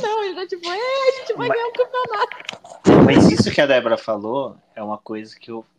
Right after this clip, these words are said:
Speaker 2: que eu falei pra ela. Antes, o Lewis Hamilton olhava pro lado e falava assim, "Puta, eu tenho que bater o Verstappen sozinho."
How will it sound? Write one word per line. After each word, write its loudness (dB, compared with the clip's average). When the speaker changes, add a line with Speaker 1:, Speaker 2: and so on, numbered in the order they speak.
Speaker 2:
que -14
eu -12
falei -8
pra -4
ela. -4
Antes, -6
o -6
Lewis -8
Hamilton -8
olhava -2
pro -18
lado 0
e -20
falava -8
assim, -20
"Puta, -14
eu -12
tenho -14
que -18
bater -8
o -12
Verstappen -14
sozinho." -14